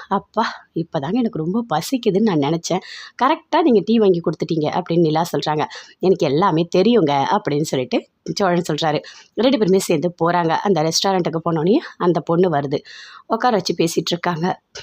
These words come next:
"இல்ல, எங்க அண்ணன் உங்களுக்கு உண்மையாவே ரொம்ப பிடிச்சிருக்கா?" அப்படின்னு கேக்குறாரு சோழன், நிலா ரெண்டு பேருமே சேர்ந்து. "ஆ, அண்ணன்னு சொல்றீங்க, என்ன நீங்க அண்ணின்னு கூப்பிட மாட்டீங்களா?" அப்படின்னு சொல்லிட்டு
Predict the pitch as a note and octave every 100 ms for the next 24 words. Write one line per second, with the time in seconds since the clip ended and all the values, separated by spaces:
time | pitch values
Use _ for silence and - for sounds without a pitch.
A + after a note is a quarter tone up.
0 | - - A#3 G3+ A3 G3 D#3+ F3 D#3+ C4+
1 | C4 F#3 F3 F3+ G3+ G3+ D#3+ F3 F3+ F3+
2 | F3 D#3 D#3 D3 F3 E3+ D#3 - D3 D#3+
3 | D3 D3 - D3+ D3+ E3 D3+ D#3 D#3 D#3
4 | D#3 D3 D#3 - D#3 D3 - - - -
5 | - - B3 D4+ G3 - C#3 D3 F3+ C4
6 | C4+ A#3 A3+ A#3+ B3 G3 F#3+ E3+ D3+ F#3+
7 | G#3 F#3+ G3+ G3 F3+ E3+ G#3 - - F#3
8 | F#3 D#3 D#3 D3+ C#3+ B3